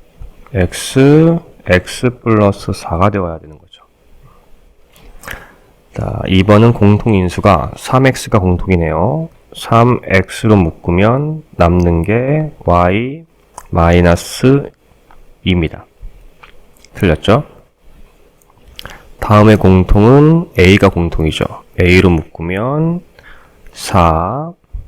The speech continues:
에이 마이너스 일 꼴. 맞네요. 자, 여기는 마이너스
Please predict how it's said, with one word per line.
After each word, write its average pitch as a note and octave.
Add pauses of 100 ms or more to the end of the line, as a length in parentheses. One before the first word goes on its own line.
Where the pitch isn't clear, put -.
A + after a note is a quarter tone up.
(520)
에이 A#2 (300)
마이너스 E2
일 A#2
꼴. F2 (680)
맞네요. E2 (1500)
자, G#2+
여기는 B2 (880)
마이너스 A2+